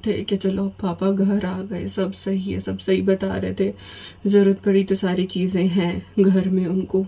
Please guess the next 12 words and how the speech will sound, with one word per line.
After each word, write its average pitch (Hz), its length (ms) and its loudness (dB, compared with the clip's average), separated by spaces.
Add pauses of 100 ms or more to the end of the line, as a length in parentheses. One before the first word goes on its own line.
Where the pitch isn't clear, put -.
(160)
सारी 190 340 0
facility 185 560 -4
मिल 180 260 -4
जाएगी। - 460 -10 (1300)
But 190 140 -4
नहीं, 180 200 -2 (1500)
सेवनटीन्थ 220 880 2 (220)
फरवरी 196 600 0 (440)
सुबह 190 640 -2 (1800)
पापा 175 280 -4
चले 170 360 -8
गए। 180 220 -8